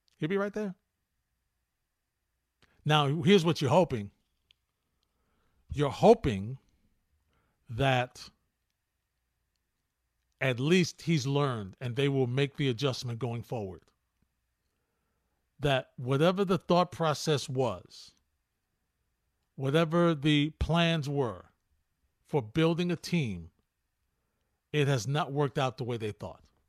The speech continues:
And so now what you have to do is slot players around guys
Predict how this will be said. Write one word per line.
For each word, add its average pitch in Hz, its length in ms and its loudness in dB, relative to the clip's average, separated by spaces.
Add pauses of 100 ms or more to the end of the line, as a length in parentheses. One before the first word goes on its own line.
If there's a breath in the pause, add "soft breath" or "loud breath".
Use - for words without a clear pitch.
(920)
And 147 200 0
so 143 220 2
now 156 300 4
what 175 240 0
you 165 80 2
have 143 220 0
to 135 80 -6
do 110 320 -6 (760)
is 135 420 -2 (1040)
slot 180 500 0 (600)
players 127 720 0 (180)
around 147 540 2
guys 120 580 0